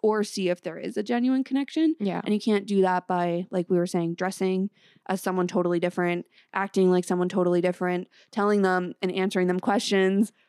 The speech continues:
Speaker 1: or answering their questions based off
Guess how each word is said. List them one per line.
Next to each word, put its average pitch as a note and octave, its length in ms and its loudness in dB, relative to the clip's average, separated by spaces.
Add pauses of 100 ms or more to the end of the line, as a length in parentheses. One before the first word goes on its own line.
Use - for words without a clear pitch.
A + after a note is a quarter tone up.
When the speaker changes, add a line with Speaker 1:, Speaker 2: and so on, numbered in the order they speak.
(180)
Speaker 1:
or G3+ 120 -2
answering F#3+ 400 -2
their F3+ 160 0
questions F#3 720 -4 (480)
based G3 260 0
off F#3+ 260 0